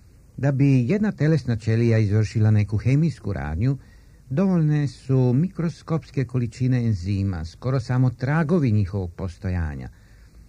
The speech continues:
Kad dođu izvan ćelije, na primjer u organe za varenje, enzimi deluju drukčije. Proizvode ih specifične ćelijske vrste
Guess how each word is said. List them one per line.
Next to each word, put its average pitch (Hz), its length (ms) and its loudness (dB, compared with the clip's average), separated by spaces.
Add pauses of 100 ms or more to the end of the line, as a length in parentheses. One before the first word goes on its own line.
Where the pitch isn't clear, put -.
(180)
Kad 131 160 2
dođu 160 320 6
izvan 151 420 4
ćelije, 95 420 -2
na 98 100 0
primjer 113 360 2
u 101 80 4
organe 101 420 2
za 98 140 0
varenje, 117 500 0 (480)
enzimi 92 500 0
deluju 87 420 0
drukčije. 120 500 0 (720)
Proizvode 175 500 0
ih - 240 -4
specifične 143 720 -4
ćelijske 127 580 -2
vrste 127 480 -4